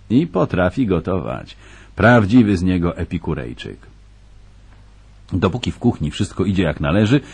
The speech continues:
kucharz niczym się nie przejmuje. I tak nigdy nie pojawia się tu przed szóstą.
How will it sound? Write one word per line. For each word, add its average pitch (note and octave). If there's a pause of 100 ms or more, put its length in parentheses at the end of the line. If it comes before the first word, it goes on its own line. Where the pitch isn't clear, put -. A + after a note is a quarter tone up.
(220)
kucharz F3+
niczym B2
się G2+
nie F2+
przejmuje. A1 (580)
I D3
tak C#3+
nigdy F#2
nie E2+
pojawia D#2+
się D#2
tu D2+
przed -
szóstą. A#1+